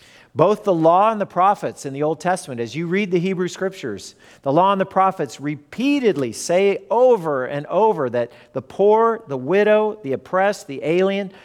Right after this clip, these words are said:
those such people in the society, they should be cared for. They should not be exploited by those who could take advantage of them. That's one of the,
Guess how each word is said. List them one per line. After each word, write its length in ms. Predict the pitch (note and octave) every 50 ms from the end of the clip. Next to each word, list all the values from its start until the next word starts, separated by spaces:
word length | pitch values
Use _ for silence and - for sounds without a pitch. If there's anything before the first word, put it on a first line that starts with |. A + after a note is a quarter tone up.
| - _ _
those 320 | B2+ A#2 E3 G3+ G#3 G3
such 320 | - - G3+ G3 G3 - -
people 320 | - F#3+ F#3+ F#3+ F#3+ F#3
in 100 | F3+ E3+
the 60 | E3
society, 540 | D3 - - C3 - E3 D#3+ E3+ F3 F3 F3
they 160 | D#3+ E3+ F3
should 220 | E3+ - F3 D3 C3
be 100 | B2 G#2
cared 480 | - - - - A#3 C4 C4 A#3 -
for. 220 | - - B2 A2 G#2+
They 100 | B2 B2
should 220 | - - B2+ A#2
not 520 | A#2 B2+ C#3+ F3 G#3+ B3+ C4+ C4+ - - - - - _ _ -
be 180 | D3+ F3 E3+ D#3
exploited 800 | D3 - - - - - D#3 D3+ D3 C#3+ C3+ A#2+ A2 F2+ E2+ - - - _ -
by 240 | A#2+ C#3 C#3 C#3 C#3
those 420 | B2+ D3+ D#3+ E3 E3+ E3+ D#3+ -
who 100 | - D3+
could 220 | - - C#3 A2 -
take 240 | - D3+ D3+ D3
advantage 500 | D3 B2+ A2+ C3 C3 C3 C3 B2+ A2+ F#2+
of 120 | A2 G2 F#2
them. 240 | G#2 F#2 F2 - - _ _ _ _ _ _ _ _ _ _ _ _ _
That's 180 | C#3+ C#3 -
one 160 | D3+ F3 G3 G3
of 60 | F#3
the, 260 | F3+ F3 D3+ C3 A#2+